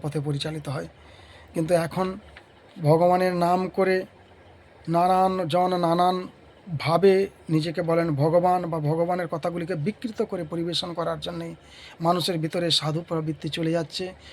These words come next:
মানুষ এত হিংস্র হয়ে উঠেছে, মানুষ শুধু মনে করে যে এ আমার, এ আমার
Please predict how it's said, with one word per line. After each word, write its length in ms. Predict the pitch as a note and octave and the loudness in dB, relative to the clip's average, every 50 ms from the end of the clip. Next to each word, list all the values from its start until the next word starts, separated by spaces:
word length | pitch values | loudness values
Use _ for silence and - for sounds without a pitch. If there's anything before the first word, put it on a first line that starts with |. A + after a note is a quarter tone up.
| - - - | -20 -10 -6
মানুষ 320 | D#3 D#3 D#3+ D#3+ D#3 D3+ - | -2 0 0 0 0 0 -2
এত 200 | E3 D#3+ - D3+ | -6 -8 -6 -6
হিংস্র 560 | C3 A#2 C#3+ E3 E3+ E3+ D#3 - - - F3 | -2 0 0 0 0 -2 -2 -4 -4 -2 -2
হয়ে 180 | D#3 F3 F#3 | -2 -2 -2
উঠেছে, 440 | F3+ F3 F#3 F#3 F3+ - G#3 G3+ G3 - - - - - - - E3 | -2 -4 -6 -6 -4 -2 -2 -4 -4 -6 -12 -20 -20 -20 -16 -8 0
মানুষ 320 | E3 E3+ F#3 G#3 A3 G#3 | 2 2 4 4 2 0
শুধু 220 | - G#3 F#3+ G3+ G3 | -2 -2 0 0 0
মনে 260 | F#3+ F3 F3 F#3 E3+ | 0 0 -2 -2 -2
করে 360 | - F3+ F3 F3 F3 F3 F3 - - - - - - - - - - - - - - - - | -2 -2 0 0 0 -2 -4 -6 -12 -20 -20 -20 -20 -20 -20 -20 -20 -20 -20 -6 -4 -4 0
যে 140 | E3 A3 G#3+ - | 2 0 4 8
এ 200 | A3 G#3+ A3 A3+ | 10 10 10 10
আমার, 500 | F#3+ F3+ F#3+ G3 G#3 G#3+ G#3+ G#3+ G#3+ G#3+ G3+ - - - - - - - | 8 6 4 4 6 6 6 6 6 4 2 -6 -14 -20 -20 -20 -12 -2
এ 100 | E3 D#3 | 2 2
আমার 280 | D3 C#3 C#3+ C#3 C#3 | 4 4 2 2 0